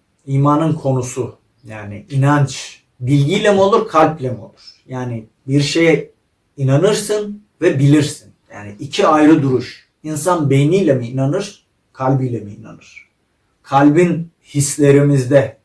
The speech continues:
kararlarımızda, duygularımızda etkisi nedir? Gerçekten orası duyguların merkezi midir? Yoksa bu aslında mecazi bir yaklaşım mıdır? Yani biz beynimizin duyguları algıladığı,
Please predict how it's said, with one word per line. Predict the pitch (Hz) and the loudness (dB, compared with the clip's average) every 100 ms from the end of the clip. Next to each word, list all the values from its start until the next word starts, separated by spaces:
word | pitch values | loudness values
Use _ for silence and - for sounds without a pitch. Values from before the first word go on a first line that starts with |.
| _ _ | _ _
kararlarımızda, | 123 127 127 127 127 123 123 113 131 123 - _ | -6 -2 0 0 0 -2 -4 -4 -4 -4 -8 _
duygularımızda | 127 123 123 131 127 127 127 120 135 | -4 -2 0 2 0 -2 -4 -2 -2
etkisi | 127 - - 131 | -2 -8 -10 -6
nedir? | 127 - 101 | -6 -8 -8
Gerçekten | 127 127 - 117 - 117 117 | -4 -4 -6 -14 -12 -12 -10
orası | 131 120 - 117 | -8 -8 -8 -8
duyguların | 117 120 131 127 127 120 | -6 -4 -2 -2 -2 -4
merkezi | 120 110 131 127 | -6 -6 -6 -2
midir? | 180 175 180 - _ _ _ _ _ _ - | -2 -2 -4 -6 _ _ _ _ _ _ -2
Yoksa | 175 170 - 170 175 - _ _ _ _ | 0 0 4 4 4 -4 _ _ _ _
bu | 143 175 - | -2 -2 0
aslında | 139 - 156 165 | -2 -4 -6 -2
mecazi | 147 135 143 147 147 147 | 2 2 4 2 2 0
bir | |
yaklaşım | 131 135 - 143 131 151 131 | 0 0 -2 -2 -2 -2 -4
mıdır? | 104 - - 127 | -6 -16 -20 -14
Yani | 110 113 123 | -14 -12 -8
biz | 123 120 | -6 -2
beynimizin | 135 139 143 143 135 156 151 - _ _ 123 | 0 2 2 2 2 0 -4 -8 _ _ -8
duyguları | 120 139 131 143 151 165 | 0 0 2 4 4 2
algıladığı, | 143 135 123 131 127 123 127 131 120 | 2 0 2 0 -2 -2 0 0 -2